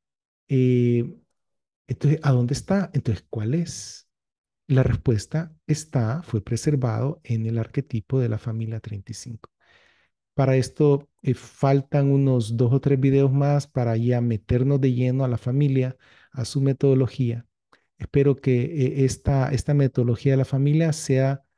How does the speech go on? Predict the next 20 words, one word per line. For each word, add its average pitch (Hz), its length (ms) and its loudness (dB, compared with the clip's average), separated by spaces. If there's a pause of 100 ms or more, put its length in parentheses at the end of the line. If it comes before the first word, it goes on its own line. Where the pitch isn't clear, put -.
(440)
eh, 120 500 2
eh, 123 160 2
buenas 147 440 4
noticias 147 520 0
para 120 380 -4
muchas 131 400 -2
personas 143 580 -2
que 131 140 -2
han 123 100 -2
quedado 123 580 0 (380)
sin - 360 -4
corazón, 156 640 0
sin 151 300 -2
alma, 131 420 0 (480)
al 135 120 0
entrar 127 580 0
a 131 100 0
los 120 280 -2
distintos 123 440 -4
seminarios 135 840 0